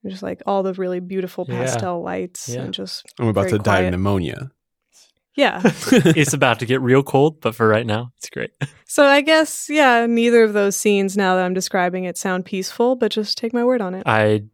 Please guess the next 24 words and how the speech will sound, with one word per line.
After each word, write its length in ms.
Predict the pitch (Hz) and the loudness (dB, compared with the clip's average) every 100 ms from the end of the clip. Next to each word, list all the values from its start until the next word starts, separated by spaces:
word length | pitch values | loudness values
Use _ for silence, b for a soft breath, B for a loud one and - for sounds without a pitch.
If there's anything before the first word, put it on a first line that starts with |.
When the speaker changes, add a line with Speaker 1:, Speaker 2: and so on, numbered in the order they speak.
| - | -2
Speaker 2:
will 140 | 123 135 | 2 2
take 260 | - 131 - | 2 -2 0
your 100 | 101 | 0
word 180 | 98 | -2
on 160 | 95 92 | 0 -2
it. 60 | - | 0
Speaker 1:
<laughs> 100 | 330 | 0
Speaker 2:
And 120 | 123 | 0
so, 340 | 117 127 117 113 - - _ _ 131 | 2 2 2 0 -8 -20 _ _ -10
uh, 320 | 131 110 107 | -6 -4 -6
you 200 | 135 117 | -4 -2
have 100 | 113 | -2
to 80 | - | -4
present 360 | - 110 110 104 | -6 0 0 0
this 460 | 107 - - - _ _ _ - | -6 -6 -14 -16 _ _ _ -12
at 100 | 127 | -8
some 160 | 110 101 | -6 -8
point. 260 | - - _ | -12 -18 _
Speaker 1:
In 140 | 226 220 | -2 -2
October, 560 | 233 - 254 220 220 - - | 0 0 0 0 -4 -8 -8
yep. 260 | 214 - - | -8 -8 -6
Speaker 2:
And 140 | 113 | -4
then 120 | 107 101 | -4 -6
what? 180 | 107 | -10